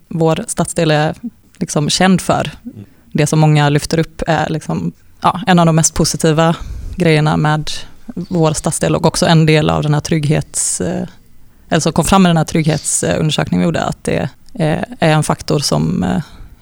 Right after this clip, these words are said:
Speaker 1: gör att folk känner sig väldigt trygga, att det är god sammanhållning och gemenskap här.
Speaker 2: Men vi har ju också gjort någon slags politisk analys, även om den kanske inte varit jätteuttalad, om att liksom, om, om vi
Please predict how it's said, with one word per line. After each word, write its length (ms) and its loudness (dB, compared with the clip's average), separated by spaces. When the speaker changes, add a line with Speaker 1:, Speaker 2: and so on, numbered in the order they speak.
Speaker 1:
gör 320 2
att 120 -4
folk 180 -4
känner 200 -4
sig 120 -6
väldigt 200 -4
trygga, 260 -6
att 80 -10
det 80 -4
är 80 -4
god 300 -2
sammanhållning 640 0
och 320 -10
gemenskap 500 -4
här. 160 0
Speaker 2:
Men 180 4
vi 120 6
har 140 6
ju 80 4
också 200 0
gjort 280 2
någon 140 4
slags 200 0
politisk 480 4
analys, 540 2
även 240 2
om 80 2
den 100 2
kanske 200 2
inte 140 2
varit 140 2
jätteuttalad, 840 0
om 260 2
att 220 -4
liksom, 400 -2
om, 180 0
om 200 2
vi 220 4